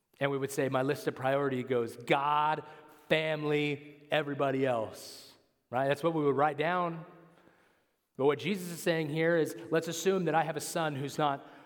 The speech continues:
walking with the Lord. Heaven forbid, I hope that never happens. But let's assume I have a son who's not walking with the Lord.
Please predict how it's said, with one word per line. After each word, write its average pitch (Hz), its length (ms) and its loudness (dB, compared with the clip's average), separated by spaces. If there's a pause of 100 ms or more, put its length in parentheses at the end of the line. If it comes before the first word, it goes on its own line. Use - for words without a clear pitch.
(100)
walking 143 460 0
with 131 140 -2
the 135 100 -2
Lord. 107 320 -2
Heaven 147 240 -2
forbid, 135 400 0
I 117 60 0
hope 127 180 -4
that 123 160 -4
never 123 240 -4
happens. 110 380 -8
But 123 80 -4
let's 139 160 -2
assume 139 320 -4
I 131 40 2
have 127 140 -4
a 120 60 -6
son 123 260 -4
who's 113 160 -8
not 120 160 -4
walking 113 320 -6
with 107 140 -10
the 107 60 -8
Lord. 104 340 -8